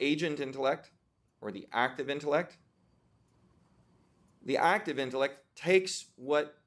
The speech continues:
images are generated from your sense experiences and shines the light of reason on it and works discursively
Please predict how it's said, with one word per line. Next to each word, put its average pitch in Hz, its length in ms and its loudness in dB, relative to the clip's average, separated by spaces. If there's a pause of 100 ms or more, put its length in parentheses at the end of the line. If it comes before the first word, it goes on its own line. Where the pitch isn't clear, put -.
(480)
images 160 500 4
are 127 200 4
generated 127 720 0
from 170 260 0
your 123 160 -4
sense 196 320 -6
experiences 101 840 -12 (840)
and 135 240 4
shines 202 720 2
the 165 80 -2
light 165 240 4
of 123 140 -4
reason 151 420 -2
on 101 180 -6
it - 200 -18 (2500)
and 151 240 4
works 196 320 6
discursively 151 1000 0